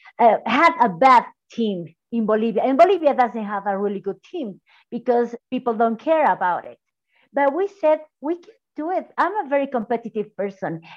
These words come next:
And I said, "Why can't La Paz have a team?" That's not good. So we talked about it and we decided to make this soccer academy, first with the idea of just having girls with good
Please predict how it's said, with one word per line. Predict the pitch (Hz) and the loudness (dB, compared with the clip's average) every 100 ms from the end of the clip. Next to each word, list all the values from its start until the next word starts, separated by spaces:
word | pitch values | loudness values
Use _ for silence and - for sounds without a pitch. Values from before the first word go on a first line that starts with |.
| - | 0
And | 254 | 4
I | 277 | 4
said, | 285 254 | 4 4
"Why | 285 285 | 6 4
can't | - 370 359 - - | 2 0 0 -6 0
La | 220 | 0
Paz | - 247 233 _ | 0 -4 -4 _
have | - 247 233 226 | -2 -2 0 -8
a | |
team?" | 233 - 339 508 233 202 190 _ _ | -8 -4 -2 0 -2 -4 -8 _ _
That's | 285 330 - - | -2 -2 -4 0
not | 392 - - 214 _ _ 185 | 0 0 -12 -12 _ _ -20
good. | - 247 480 659 202 - _ _ _ _ _ _ - | -6 0 4 4 2 -6 _ _ _ _ _ _ -2
So | 302 269 277 320 _ _ - | 4 6 4 2 _ _ -6
we | 247 | -6
talked | 254 254 302 | 2 2 4
about | 359 311 294 | 4 4 4
it | 294 302 | 2 0
and | 247 240 | -4 -4
we | 247 | -4
decided | 226 214 240 302 359 - | -8 -8 -6 -4 -6 -10
to | 254 | -10
make | 226 233 226 | -6 -8 -6
this | 240 220 | -10 -6
soccer | 226 220 214 | -6 -4 -4
academy, | 208 220 196 202 220 277 349 _ _ _ _ | -4 -6 -6 -4 -4 -4 -6 _ _ _ _
first | - 427 427 | 0 0 2
with | 403 | 0
the | 339 | 2
idea | 302 269 302 277 | 0 2 4 6
of | 262 226 | 4 0
just | 262 269 | -2 -2
having | - 285 269 269 240 | -2 0 0 -2 -4
girls | 208 240 240 | 0 0 -2
with | 208 240 - | -8 -10 -6
good | 285 302 | -6 -6